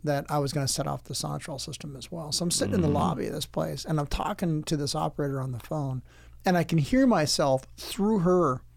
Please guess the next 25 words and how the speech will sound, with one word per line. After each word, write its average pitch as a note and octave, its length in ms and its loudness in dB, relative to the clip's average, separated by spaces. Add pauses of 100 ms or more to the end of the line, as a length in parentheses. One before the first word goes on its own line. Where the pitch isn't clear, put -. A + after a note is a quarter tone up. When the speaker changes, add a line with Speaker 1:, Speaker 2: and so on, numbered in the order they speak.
(840)
Speaker 1:
connection. D#3 580 0 (440)
Speaker 2:
Right, F#2 220 2
Speaker 1:
And - 80 -6
Speaker 2:
'cause - 100 4
Speaker 1:
I'm G#3+ 60 6
Speaker 2:
the G#2 60 6
Speaker 1:
like, F#3+ 60 6
Speaker 2:
microphones, G2+ 560 4
Speaker 1:
ju-, G3 80 6
ju-, - 60 6
Speaker 2:
yeah. - 80 6
Speaker 1:
just F#3 140 4
like F3 180 4
this, E3+ 320 4
right, E3 180 2
I F3 160 0
can E3+ 140 -2
hear E3+ 160 4
myself. G3+ 340 2
I'm F3+ 120 4
going, D#3+ 200 4
"Is D3+ 140 0
that C#4+ 160 0
me F#3 220 0
talking?" A#3 500 -10